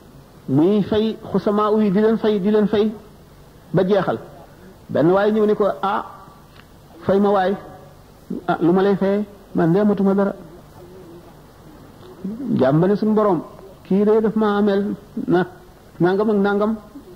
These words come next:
Te wax naa ko mu ne fa-, du ma fay ndax jeexal na." Mu ne ko, "Ah, lu mu la ameel?" Mu ne ko, "Nangam, nangam." Mu ne ko, "Ah, jeexal na, lu mu lay fayee?"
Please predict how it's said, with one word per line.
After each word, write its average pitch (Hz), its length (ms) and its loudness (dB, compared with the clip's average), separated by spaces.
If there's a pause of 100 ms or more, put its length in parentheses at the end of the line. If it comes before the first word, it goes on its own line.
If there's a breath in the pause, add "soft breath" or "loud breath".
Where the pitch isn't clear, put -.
(460)
Te 175 60 0
wax 196 160 0
naa 208 140 0
ko 208 100 -2
mu 214 100 2
ne 208 120 2
fa-, 202 220 -4
du 190 100 0
ma 196 140 2
fay 190 160 -2
ndax 185 200 -2
jeexal 160 300 0
na." 135 100 -2 (880 loud breath)
Mu 151 80 2
ne 151 120 2
ko, - 100 -2
"Ah, 156 180 0 (640)
lu 147 120 2
mu 185 100 4
la 220 100 2
ameel?" 214 240 0
Mu 196 140 -2
ne 190 80 -2
ko, 202 100 -2
"Nangam, 208 340 0
nangam." 208 320 0 (200)
Mu - 80 -4
ne 160 40 -4
ko, - 140 -12
"Ah, - 140 -8 (320)
jeexal 156 380 0
na, 196 80 2
lu 175 100 2
mu 165 80 2
lay 170 120 0
fayee?" 196 280 0